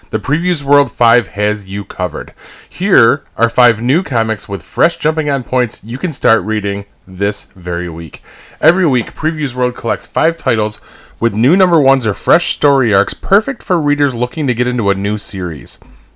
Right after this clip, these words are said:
These new releases are available to purchase at your local comic shop,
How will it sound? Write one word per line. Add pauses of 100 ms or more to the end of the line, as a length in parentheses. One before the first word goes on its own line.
These
new
releases
are
available
to
purchase
at
your
local
comic
shop,